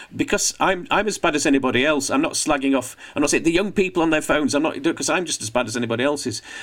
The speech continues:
But you get your phone out, and then suddenly there's four of you sitting around a table all staring at your screens. And, and it's just, the, I think the,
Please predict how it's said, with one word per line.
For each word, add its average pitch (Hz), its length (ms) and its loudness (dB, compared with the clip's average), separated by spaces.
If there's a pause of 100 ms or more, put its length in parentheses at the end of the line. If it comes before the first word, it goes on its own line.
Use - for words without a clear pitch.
(120)
But - 120 2
you 160 100 4
get - 220 0
your 185 80 -2
phone 156 280 2
out, 156 360 2
and 123 80 0
then 127 100 0
suddenly 156 300 0
there's 113 160 -2
four 131 200 0
of 135 80 0
you 113 60 -4
sitting - 220 -4
around 107 180 -2
a - 20 -6
table 117 400 0
all 104 80 -2
staring 107 340 -2
at - 80 -6
your - 40 -6
screens. 107 560 -4 (680)
And, 127 500 2
and 147 160 0
it's - 200 -2
just, - 440 -4
the, 139 320 -2 (120)
I - 40 -4
think - 160 0
the, 151 160 2